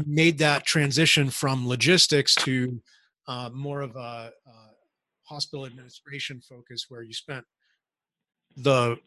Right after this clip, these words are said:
kind of the balance of your career. So what's the, like, for a, for a civilian person who's never really experienced the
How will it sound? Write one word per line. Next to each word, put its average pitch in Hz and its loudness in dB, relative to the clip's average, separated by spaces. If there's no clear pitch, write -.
kind 175 4
of 143 6
the 135 6
balance 160 6
of 107 -4
your 113 0
career. 107 -2
So 165 6
what's 175 4
the, 143 6
like, 143 2
for 175 6
a, 143 6
for 151 6
a 131 6
civilian 147 6
person 156 4
who's 123 0
never 143 4
really 131 0
experienced 123 0
the 113 -4